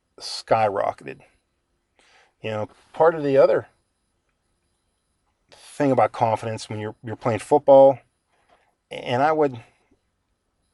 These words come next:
I would guess to assume any sport where your, your face is covered, uh,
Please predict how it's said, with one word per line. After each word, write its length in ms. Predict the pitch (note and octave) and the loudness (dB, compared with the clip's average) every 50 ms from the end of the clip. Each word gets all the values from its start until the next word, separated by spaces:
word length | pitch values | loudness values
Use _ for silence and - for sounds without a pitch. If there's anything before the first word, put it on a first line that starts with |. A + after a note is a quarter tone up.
| _ _ _ _ _ | _ _ _ _ _
I 80 | - B2+ | -4 -2
would 180 | D3 D3 C3 A#2 | -2 -2 -2 0
guess 280 | C3+ C3 C3 B2 - - | 4 4 4 4 2 -6
to 100 | - A2 | -12 -12
assume 440 | - - - B2 A#2+ A#2 A#2 A#2+ - _ | -10 -8 -8 -6 -6 -6 -8 -10 -10 _
any 320 | B2 B2+ C#3 D3 C#3+ C#3+ | -6 -4 -4 -4 -6 -6
sport 640 | - - - - - - C3+ C3 B2+ A2 - - - _ _ _ _ _ _ _ _ _ _ _ _ _ _ _ | -8 -12 -14 -14 -2 2 2 2 2 2 -2 -8 -20 _ _ _ _ _ _ _ _ _ _ _ _ _ _ _
where 200 | A#2 A#2+ A#2+ A#2+ | -4 -2 -2 -2
your, 240 | A2+ A2 G#2+ G#2+ | -4 -4 -6 -6
your 160 | - A#2+ A2+ G#2 | -6 -6 -8 -6
face 320 | - B2 B2+ A#2+ G#2+ - | -4 -2 -4 -2 -4 -8
is 80 | G#2 - | -14 -8
covered, 400 | - G#2+ G2 F#2+ G2+ G2+ G2 G2+ | -6 -6 -4 -4 -6 -10 -10 -10
uh, 340 | G2 F#2+ G#2 G#2 G#2 G#2+ | -12 -10 -8 -8 -10 -10